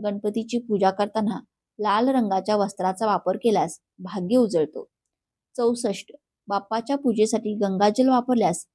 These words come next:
पवित्रता आणि सकारात्मकता टिकून राहते. पासष्ट, आर्थिक अडचणी असतील तर बाप्पाच्या मूर्तीसमोर एक रुपयाचं नाणं ठेवून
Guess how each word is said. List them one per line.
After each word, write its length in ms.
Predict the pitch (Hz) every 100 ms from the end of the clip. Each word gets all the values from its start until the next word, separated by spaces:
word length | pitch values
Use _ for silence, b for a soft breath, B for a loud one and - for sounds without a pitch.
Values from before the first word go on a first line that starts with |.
| _ _ -
पवित्रता 500 | 202 202 220 220 226
आणि 340 | - - 233
सकारात्मकता 800 | 240 202 - 262 240 269 247 208
टिकून 400 | 226 233 226 208
राहते. 280 | 233 - - - _ _ _ _ _ -
पासष्ट, 500 | 214 208 220 220 - - _ _
आर्थिक 460 | 214 202 - 277 -
अडचणी 420 | 208 196 214 240
असतील 420 | - 254 - 190 -
तर 300 | _ _ -
बाप्पाच्या 500 | 240 214 - 220 269
मूर्तीसमोर 640 | 269 220 226 233 247 196 175 - -
एक 240 | 240 269
रुपयाचं 480 | 240 220 185 180 220
नाणं 300 | 196 185 208
ठेवून 300 | 240 269 180